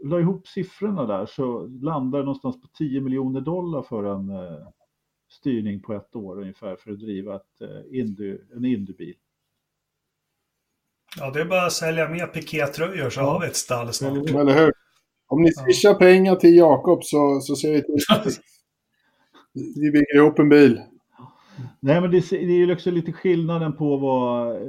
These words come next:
Speaker 1: det vi har pratat om också flera gånger med Formel ett och, eh, dess, eh, skenande kostnader och kostnadstak och hela, nej, vi behöver inte ta det den här gången. Eh, men det är trots allt lite intressant där att se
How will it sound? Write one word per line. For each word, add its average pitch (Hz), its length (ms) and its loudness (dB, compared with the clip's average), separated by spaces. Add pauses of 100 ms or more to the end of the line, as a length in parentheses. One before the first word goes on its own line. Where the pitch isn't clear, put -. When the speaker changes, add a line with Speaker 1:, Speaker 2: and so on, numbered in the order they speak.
Speaker 1:
det 127 180 -6
vi 127 100 -4
har 127 80 -2
pratat 127 360 -8
om 127 160 -2
också 123 280 -4
flera 123 280 -6
gånger 113 260 -4
med 107 300 -6
Formel 113 340 -6
ett 110 280 -12
och, - 300 -14
eh, 107 200 -10
dess, 110 400 -12
eh, 110 260 -10
skenande 113 520 -8
kostnader 110 680 -10
och 107 160 -10
kostnadstak 117 760 -12
och 117 60 -12
hela, 101 360 -8
nej, 85 220 -20
vi - 60 -20
behöver 104 200 -8
inte 101 140 -16
ta 117 200 -10
det 110 120 -8
den 107 120 -8
här 113 100 -8
gången. 107 260 -10 (720)
Eh, 127 300 -2
men 143 420 -2
det 151 80 0 (100)
är 156 40 -2
trots 151 240 -6
allt 151 220 -2
lite 156 180 -2
intressant 143 540 -4
där 127 160 -4
att 123 80 -6
se 135 260 -4